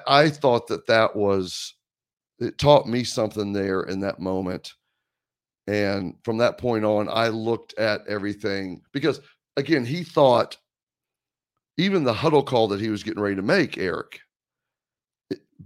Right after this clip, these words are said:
something behind his eyes, he wanted to be able to say why he's saying it. It's not just X, right, zip, you know, four thirty-four Cadillac.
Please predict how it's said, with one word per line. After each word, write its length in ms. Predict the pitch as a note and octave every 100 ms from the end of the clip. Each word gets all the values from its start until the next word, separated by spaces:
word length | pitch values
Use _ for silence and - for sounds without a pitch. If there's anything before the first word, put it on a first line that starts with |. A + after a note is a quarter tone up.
| -
something 440 | - F3+ F#3 E3+
behind 380 | C3+ A#2+ C#3+ C#3
his 160 | A#2+ A2+
eyes, 420 | D3 D3+ A#2+ A2
he 100 | C#3+
wanted 320 | C3 B2+ B2
to 60 | A#2
be 60 | B2
able 100 | A2+
to 60 |
say 260 | A2 C#3 B2
why 420 | G#2 G#2+ B2 B2+
he's 240 | B2 B2 -
saying 400 | C3 A2 G2 D2
it. 180 | - - _ _
It's 180 | - -
not 260 | D3 D3+ D3+
just 460 | B2+ A#2+ A2+ - - _ _ _ _ B2+
X, 240 | C3 -
right, 320 | B2 A#2+ G#2
zip, 480 | G#2 F2 B2+ G#2+ - _ _ _ _ -
you 120 | A2
know, 220 | G#2 G2 - _ _ _
four 200 | D#3 D3+
thirty-four 460 | D3 C#3 B2 C#3 A#2+
Cadillac. 680 | - A#2+ G2 D#2 - -